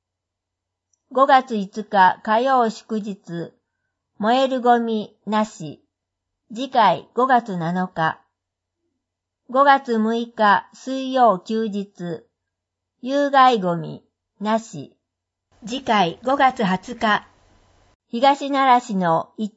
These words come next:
丁目、二丁目、三丁目。四月三十日木曜。燃えるゴミ、あり。五月一日金曜。資源物あり。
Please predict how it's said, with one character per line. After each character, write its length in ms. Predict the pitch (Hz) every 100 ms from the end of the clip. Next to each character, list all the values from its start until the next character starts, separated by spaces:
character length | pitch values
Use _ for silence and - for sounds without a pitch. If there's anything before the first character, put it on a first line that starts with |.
| _
丁 260 | 269 269 254
目、 220 | 247 220
二 200 | 220 214
丁 280 | 254 254 240
目、 240 | 226 220
三 320 | 226 214 226
丁 300 | 220 214 190
目。 320 | 180 180 - _ _ _ _ _ _ _ _ _
四 160 | - 233
月 320 | 262 269 277
三 320 | 269 254 262
十 180 | 254 262
日 340 | 233 185 -
木 340 | 190 190 196 226
曜。 360 | 214 180 - - _ _ _ _ _ _ _ -
燃 260 | 214 240 262
え 60 |
る 100 | 262
ゴ 180 | 240 247
ミ、 320 | 233 220 - _ -
あ 120 | 196
り。 240 | 190 156 - _ _ _ _ _ _ _ _ _ _ _ -
五 140 | 269
月 300 | 269 247 226
一 280 | 214 233 226
日 540 | 226 220 208 202 -
金 300 | - 254 247
曜。 360 | 240 202 156 - _ _ _ _ _ _ _
資 180 | - 240
源 300 | 277 277 240
物 460 | 208 - 165 160 -
あ 160 | 208
り。 260 | 196 156